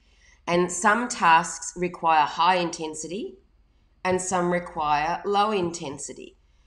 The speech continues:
So this is around, you know, high intensity means my brains need to be on, it's my smarts, it's when I'm doing my sharpest work.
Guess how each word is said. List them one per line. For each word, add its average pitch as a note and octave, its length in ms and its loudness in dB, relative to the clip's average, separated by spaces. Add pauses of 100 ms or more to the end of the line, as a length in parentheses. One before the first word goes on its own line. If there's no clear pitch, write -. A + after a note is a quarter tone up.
(140)
So G3+ 160 -6
this G#3+ 220 -2
is G#3 120 -6
around, D#3+ 420 -6
you G3 60 -2
know, E3+ 120 2
high A3+ 240 2
intensity F3 580 -2
means E3 340 -2
my F3 100 0
brains F#3+ 340 2
need E3 180 -2
to D3 80 -12
be D#3+ 100 -4
on, D#3 120 -2
it's - 160 -10
my D3 80 -4
smarts, C#3+ 520 -2
it's - 140 -16
when D#3 100 -8
I'm D#3 100 -6
doing C#3+ 180 -10
my C3 60 -10
sharpest - 580 -4
work. - 320 -6